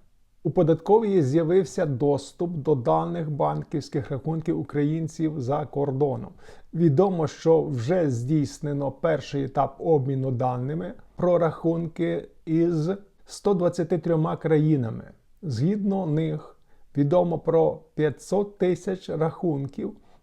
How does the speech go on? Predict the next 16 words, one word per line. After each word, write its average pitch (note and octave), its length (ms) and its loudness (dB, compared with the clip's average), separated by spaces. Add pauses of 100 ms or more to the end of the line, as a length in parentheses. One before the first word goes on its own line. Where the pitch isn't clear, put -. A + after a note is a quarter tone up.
де E3+ 200 2
зберігається D#3 760 0
від D3+ 460 0 (800)
двісті E3+ 960 0
тисяч D3+ 680 -2
євро. B2+ 540 -2 (440)
У E3 120 2
разі E3+ 340 6
виявлення D#3+ 540 2
податковою D3 760 0
незадекларованих D3 1160 0
фінансів E3 720 -6 (500)
можуть D#3+ 420 0
висунути D#3 540 -2
вимогу D#3 480 2
сплатити D#3 880 -2